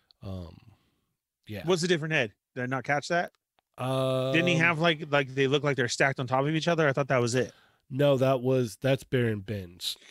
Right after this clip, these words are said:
Speaker 1: Um, hold on, let me find it.
Speaker 2: Yeah, I was trying to go back to Mezco stuff and find it too.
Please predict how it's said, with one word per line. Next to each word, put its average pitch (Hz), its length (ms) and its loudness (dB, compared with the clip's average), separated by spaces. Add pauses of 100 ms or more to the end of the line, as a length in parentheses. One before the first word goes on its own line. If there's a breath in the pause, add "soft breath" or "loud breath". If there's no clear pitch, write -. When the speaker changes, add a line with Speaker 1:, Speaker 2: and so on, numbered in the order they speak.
Speaker 1:
Um, 98 540 -8 (960)
hold 98 160 -10
on, 90 220 -14
let 95 80 -18
me 90 80 -18
find 95 360 -18
it. - 120 -18 (1800 loud breath)
Speaker 2:
Yeah, 135 140 2
I 127 40 2
was 131 100 -4
trying 139 120 -6
to 127 60 -4
go 123 80 0
back 120 140 0
to - 80 -10
Mezco 117 340 -4
stuff 117 220 -4
and 113 100 -10
find 113 220 -6
it 104 80 -8
too. 117 240 -2